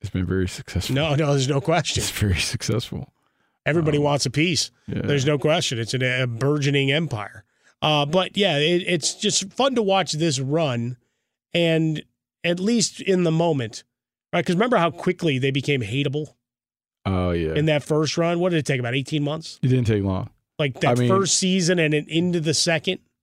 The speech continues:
Speaker 1: Uh, it seem-, it seemed, it appeared right after the decision that they were the hateable squad, you know?
Speaker 2: Yeah, so we, we look at
Speaker 1: Immediately. I mean, but of course, if you're gonna say,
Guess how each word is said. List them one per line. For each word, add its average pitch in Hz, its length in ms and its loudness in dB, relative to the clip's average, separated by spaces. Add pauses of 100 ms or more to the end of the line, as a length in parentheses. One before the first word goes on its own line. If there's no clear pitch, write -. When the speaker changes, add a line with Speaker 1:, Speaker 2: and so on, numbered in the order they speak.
(120)
Speaker 1:
Uh, 117 60 0
it 104 260 0
seem-, 139 380 0
it 107 160 -2
seemed, 135 760 0
it 113 80 2
appeared 104 840 0 (500)
right 120 320 2 (140)
after 113 680 2
the 101 480 0 (100)
decision 113 680 -2 (640)
that 107 140 0
they 110 100 2
were 107 140 2
the 101 80 2
hateable 101 440 2
squad, 101 460 -4 (720)
you 101 120 0
know? 104 220 -4 (1200)
Speaker 2:
Yeah, 113 200 0
so 151 200 0
we, 151 280 2
we 123 160 4
look 117 160 4
at 107 80 0
Speaker 1:
Immediately. 104 300 0 (500)
I 127 80 4
mean, 139 160 4
but 131 100 4
of 120 100 -2
course, 131 300 2
if 117 100 2
you're 117 100 2
gonna 113 140 2
say, 104 380 -2